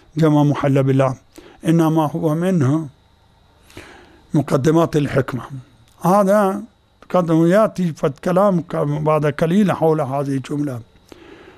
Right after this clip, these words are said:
ولكن المحقق النايني قلنا إن المفيد للعموم هي الهيئة الدالة العارضة على الجمع من جهة دخول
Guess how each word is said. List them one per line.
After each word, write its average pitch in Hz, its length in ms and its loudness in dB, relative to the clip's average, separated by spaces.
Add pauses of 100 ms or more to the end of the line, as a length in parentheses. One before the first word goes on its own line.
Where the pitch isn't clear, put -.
(240)
ولكن 190 560 4
المحقق 185 720 0
النايني 185 680 2
قلنا 190 340 0 (680)
إن 170 160 2
المفيد 160 880 -2
للعموم 175 680 0
هي 165 180 2
الهيئة 156 600 0 (600)
الدالة 156 720 0
العارضة 156 760 0 (460)
على 147 200 2
الجمع 165 600 0 (420)
من 147 240 2
جهة 151 760 0 (1700)
دخول 175 720 2